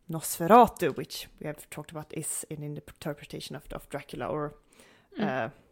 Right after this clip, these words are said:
Speaker 1: f-, fan fiction. <laughs> Almost, uh, well, you
Speaker 2: Well,
Speaker 1: know,
Speaker 2: yeah, kind
Speaker 1: but
Speaker 2: of.
Speaker 1: <laughs> kinda like that. Um,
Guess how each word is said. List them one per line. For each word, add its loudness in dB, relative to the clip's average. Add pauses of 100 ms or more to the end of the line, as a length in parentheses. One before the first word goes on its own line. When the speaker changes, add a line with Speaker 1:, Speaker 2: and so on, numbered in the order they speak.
(1000)
Speaker 1:
f-, -8
fan -4
fiction. 4 (180)
<laughs> 4
Almost, 6
uh, 6 (420)
well, 8 (320)
you 4
Speaker 2:
Well, 10
Speaker 1:
know, 12
Speaker 2:
yeah, 12
kind 10
Speaker 1:
but 8
Speaker 2:
of. 6 (680)
Speaker 1:
<laughs> -
kinda 0
like -2
that. -6 (540)
Um, 6